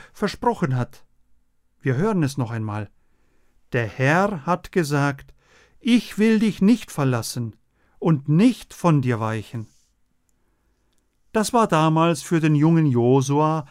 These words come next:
die größte und stärkste Ermutigung, die es überhaupt gibt. Der bisherige Führer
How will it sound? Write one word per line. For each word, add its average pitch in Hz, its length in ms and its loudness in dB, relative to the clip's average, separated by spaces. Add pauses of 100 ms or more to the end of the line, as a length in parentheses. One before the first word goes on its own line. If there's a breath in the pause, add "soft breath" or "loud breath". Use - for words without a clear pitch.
(320 soft breath)
die 135 140 -2
größte 147 640 0
und 151 160 -2
stärkste 175 560 -4
Ermutigung, 151 840 0
die 143 100 -2
es 131 120 0
überhaupt 131 460 -2
gibt. - 420 -14 (1120)
Der 113 100 -6
bisherige 165 600 0
Führer 160 580 -2